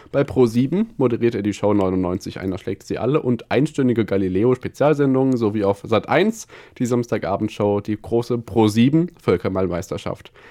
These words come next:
Muss ich, glaub ich, jetzt keinen Kommentar zu abgeben. Hört euch den Satz einfach nochmal an in der, und spult zurück und dann, ähm, sind wir gespannt, ob sich das bis zum Ende, bis zum Super Bowl durchzieht, dass das nicht korrigiert wird.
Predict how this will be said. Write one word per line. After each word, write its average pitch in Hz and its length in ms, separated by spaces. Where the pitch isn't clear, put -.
Muss 156 120
ich, 170 100
glaub 127 160
ich, 127 60
jetzt 131 160
keinen 135 160
Kommentar 135 400
zu 143 80
abgeben. 131 500
Hört 131 160
euch 131 120
den 117 120
Satz 120 220
einfach 110 280
nochmal 120 320
an 127 200
in 117 180
der, 117 140
und 113 240
spult 131 260
zurück 160 260
und 135 100
dann, 117 300
ähm, 113 300
sind 160 220
wir 139 80
gespannt, 120 340
ob - 140
sich - 100
das 131 160
bis - 220
zum 117 160
Ende, 117 320
bis 123 160
zum 123 120
Super 131 280
Bowl 110 180
durchzieht, 113 380
dass 104 140
das 104 200
nicht 135 300
korrigiert 123 440
wird. - 200